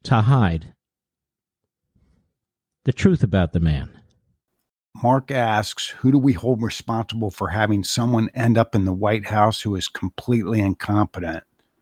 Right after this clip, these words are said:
Speaker 2: The voters, the media, and his family. The correct answer is the gravitas dictators, because they iron-fistedly controlled the media to not report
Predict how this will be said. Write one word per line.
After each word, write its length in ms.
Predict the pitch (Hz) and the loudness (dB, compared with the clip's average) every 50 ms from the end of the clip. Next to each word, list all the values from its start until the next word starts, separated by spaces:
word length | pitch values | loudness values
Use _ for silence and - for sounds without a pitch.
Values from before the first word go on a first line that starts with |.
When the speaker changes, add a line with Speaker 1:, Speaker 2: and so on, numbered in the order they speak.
| _ _ _ _ _ _ _ _ _ _ - | _ _ _ _ _ _ _ _ _ _ -4
Speaker 2:
The 100 | - 107 | -2 -2
voters, 760 | 95 87 113 117 117 127 123 131 131 135 131 113 - - - - _ _ _ - | 2 4 4 6 6 6 6 4 4 4 2 0 -2 -10 -16 -18 _ _ _ -4
the 80 | - 110 | 0 2
media, 680 | 107 113 120 120 127 127 127 131 131 127 123 123 110 _ _ _ - | 4 6 6 8 8 8 6 6 4 4 2 0 -4 _ _ _ -4
and 180 | - 117 107 | 0 0 2
his 160 | 101 107 92 - | 2 2 0 -2
family. 560 | - - 107 98 92 87 85 80 76 78 - - - _ _ _ _ _ _ _ _ _ _ _ _ _ _ _ - | -4 -2 -2 0 0 -2 -4 -4 -6 -10 -12 -16 -18 _ _ _ _ _ _ _ _ _ _ _ _ _ _ _ -6
The 120 | 117 113 | -6 -6
correct 420 | - - - 127 131 127 - - 131 | -6 -2 0 0 0 2 2 4 4
answer 360 | 123 123 117 - - 113 110 | 4 4 2 2 0 0 0
is 120 | 107 - | -2 -2
the 80 | - 104 | -4 -8
gravitas 600 | 90 - 104 101 110 104 - - 107 98 - - - | -4 -2 0 0 0 -2 -2 -2 -2 -2 -2 -4 -4
dictators, 540 | - 117 107 - - 117 113 110 113 104 | -4 -4 -4 -4 -4 -4 -2 -2 -2 -4
because 440 | - - 110 - - - 120 113 - | -4 -8 -10 -10 -4 -4 -4 -2 -2
they 180 | - 110 110 - - - - | -4 -6 -8 -8 -8 -6 -4
iron-fistedly 960 | 117 117 120 127 131 131 107 - - 131 123 - - 123 117 107 117 110 - | 0 2 2 4 4 2 2 2 2 2 2 2 0 -4 -2 0 0 0 0
controlled 540 | - 110 101 - - - 104 110 113 104 90 | 0 -2 -2 -4 -4 -6 -4 -2 -2 -2 0
the 60 | 95 | 2
media 460 | 104 110 113 117 120 120 123 117 107 | 4 4 4 4 4 4 4 2 2
to 160 | - - - | 0 -4 -4
not 380 | 101 101 110 113 123 104 - - | -2 0 0 2 0 0 -2 -2
report 440 | 151 139 - - - 123 117 104 | -4 -4 -4 -4 -4 -4 -4 -4